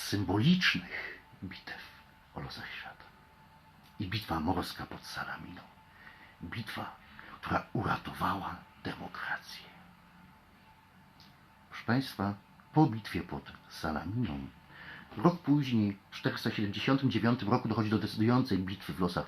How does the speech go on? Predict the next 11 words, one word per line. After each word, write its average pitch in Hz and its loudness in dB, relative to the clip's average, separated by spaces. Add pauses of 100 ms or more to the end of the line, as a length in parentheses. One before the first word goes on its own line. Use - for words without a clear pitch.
(120)
wojen 90 0
grecko-perskich, 107 -4
ostatecznej - -4
bitwy 92 -4
lądowej 90 2 (240)
pod - -2
Platejami. 78 -2 (680)
Tam 127 8 (360)
koalicja 107 4
polis 90 2
greckich 117 2